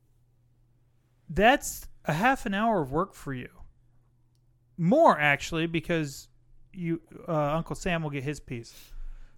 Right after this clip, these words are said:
You're, the five-minute drive to the pizza place and back makes a hell of a lot more sense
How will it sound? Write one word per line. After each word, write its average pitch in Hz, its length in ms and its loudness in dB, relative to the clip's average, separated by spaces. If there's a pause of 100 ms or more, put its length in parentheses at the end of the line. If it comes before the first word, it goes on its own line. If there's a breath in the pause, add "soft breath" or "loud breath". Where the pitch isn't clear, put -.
(1160)
You're, 226 540 2 (1300)
the 202 160 0
five-minute 302 520 6
drive 208 360 4
to 262 80 -2
the 180 80 -6
pizza 233 280 -2
place 269 300 0
and 180 100 -2
back 185 400 0 (500)
makes 240 200 -2
a 160 40 -4
hell 208 220 4
of 277 80 -4
a 220 40 -8
lot 220 220 4
more 202 180 2
sense - 640 -4